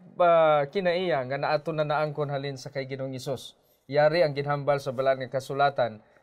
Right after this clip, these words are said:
pinaagi sa pagtipig naton sang aton nga kaluwasan hinigugma nga mga utod. Bersikulo diyes, Kapitulo dos sang bugna, "Dili ka magkahadlok sa dali na lang nimo nga antuson. Yari karon ang yawa, dali na lang magsulod sa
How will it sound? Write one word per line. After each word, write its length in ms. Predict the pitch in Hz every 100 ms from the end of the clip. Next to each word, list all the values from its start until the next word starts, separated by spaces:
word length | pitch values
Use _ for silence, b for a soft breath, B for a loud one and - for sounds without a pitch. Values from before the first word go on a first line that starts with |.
| _
pinaagi 480 | 160 165 160 160 160
sa 160 | 160
pagtipig 560 | 151 143 - 160 165 143
naton 400 | 151 151 156 131
sang 240 | 123 135
aton 400 | 135 135 143 135
nga 240 | 135 123 120
kaluwasan 640 | 139 131 135 135 135 123
hinigugma 480 | 123 123 127 127 127
nga 80 | 123
mga 180 | 123
utod. 300 | 113 135 117 101
Bersikulo 800 | 120 131 - 165 160 139 135 123
diyes, 400 | 165 156 - - b b b
Kapitulo 560 | 127 123 156 147 135
dos 320 | 131 143 170 -
sang 240 | 139 127
bugna, 320 | 151 147 139
"Dili 400 | 127 151 170 175
ka 80 | 170 156
magkahadlok 720 | 151 127 139 139 131 170 185
sa 160 | - 139
dali 240 | 135 139
na 80 | 147
lang 240 | 143 139
nimo 240 | 147 143 135
nga 160 | 120
antuson. 400 | 123 - 151 120 - b b
Yari 400 | 117 131 147 156
karon 400 | 156 147 165 175
ang 160 | 139 127
yawa, 480 | 123 139 143 170 127
dali 240 | 127 127
na 80 | 135
lang 240 | 135 143
magsulod 560 | 151 135 123 131 143
sa 80 | 156